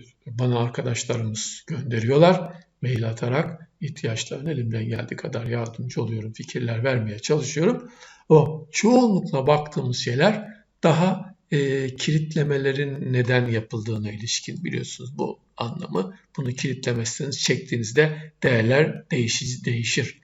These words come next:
olmaz o anlamda. E, hani satırı sütuna gelmedim daha rova. E, kilitlemeler, site kutusu yapmaklar, ondan sonra yani temel bir takım, e, yapılarla ilgili eksikler yaşıyoruz.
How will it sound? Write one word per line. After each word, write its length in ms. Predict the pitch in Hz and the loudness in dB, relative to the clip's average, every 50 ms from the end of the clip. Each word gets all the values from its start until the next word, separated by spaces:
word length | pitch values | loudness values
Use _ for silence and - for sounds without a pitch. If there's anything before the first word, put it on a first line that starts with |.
| _ _ _ | _ _ _
olmaz 520 | - 120 117 120 120 113 110 - - - _ _ _ _ _ | -4 -2 -2 0 -2 -2 -2 -4 -8 -12 _ _ _ _ _
o 80 | - 139 | -6 -4
anlamda. 680 | 135 127 123 120 123 113 110 107 110 127 147 - - - - - - - - - _ _ _ _ | -2 -2 -2 -2 -2 -2 -4 -2 -2 -2 -2 -4 -6 -14 -18 -20 -20 -20 -20 -20 _ _ _ _
E, 120 | 170 151 151 | 4 6 6
hani 220 | 151 170 180 165 | 8 6 6 6
satırı 460 | - - - 196 190 - 208 190 190 | 6 6 6 6 6 4 4 4 4
sütuna 440 | 185 - - - - - 151 156 165 | 4 2 2 -2 -2 4 6 6 6
gelmedim 580 | 160 160 151 151 156 143 131 123 113 120 117 113 | 8 8 6 6 6 4 0 0 0 -2 -2 0
daha 180 | 117 117 113 | 0 0 0
rova. 540 | 110 110 110 117 131 170 175 - - - - _ _ _ _ - | 0 2 2 2 2 2 0 -4 -12 -16 -20 _ _ _ _ -2
E, 220 | 180 175 175 170 | -2 -2 -2 -2
kilitlemeler, 1040 | 160 160 - - 180 175 170 175 - - 165 170 165 165 165 165 160 160 165 165 170 - _ _ _ _ _ | -6 -6 -4 -4 -4 -2 -4 -6 -4 -2 2 4 4 6 6 4 4 2 0 -4 -8 -14 _ _ _ _ _
site 360 | - - - _ - 160 151 | -16 -16 -16 _ -4 -4 -4
kutusu 340 | 156 - - - - - - | -4 -10 -14 -12 -8 -2 2
yapmaklar, 680 | 170 156 156 156 - - 165 151 - - 165 156 156 | 2 2 2 0 -2 -6 -6 -6 -2 -2 0 0 0
ondan 420 | - - - 160 143 139 139 135 139 | -2 -2 -6 -6 -6 -4 -4 -4 -4
sonra 320 | 139 - 165 170 185 - - - - _ | -2 -2 -2 -2 -2 -4 -8 -14 -6 _
yani 260 | 294 262 - - - - - _ _ _ _ | 0 0 0 0 -8 -16 -20 _ _ _ _
temel 680 | - 180 196 190 190 226 254 269 269 254 226 185 - - - | 2 4 6 6 6 6 4 4 2 2 2 0 -2 -4 -4
bir 160 | 165 170 165 | -4 -4 0
takım, 560 | 156 151 151 151 - 143 143 139 143 - - _ _ _ | 0 0 0 0 -4 -4 -4 -6 -8 -12 -14 _ _ _
e, 60 | 143 131 127 127 131 127 127 123 120 120 123 120 127 135 | -6 -4 -2 -2 -2 -2 -2 -2 -2 -4 -4 -6 -6 -6
yapılarla 640 | - - 131 127 127 - 147 147 165 170 156 135 127 | -6 -6 -6 -6 -4 -2 2 6 6 6 6 6 2
ilgili 600 | 117 117 110 110 120 123 160 196 185 - - - - _ | 2 0 -2 -2 0 4 4 4 2 2 -6 -12 -8 _
eksikler 580 | - 127 - - - - - - - 120 117 113 | -4 -2 -2 -2 -6 -8 -4 -2 -2 -2 -2 -2
yaşıyoruz. 520 | 110 107 - - - 127 156 190 185 - | -4 -6 -6 -6 -4 -2 -2 -2 -4 -6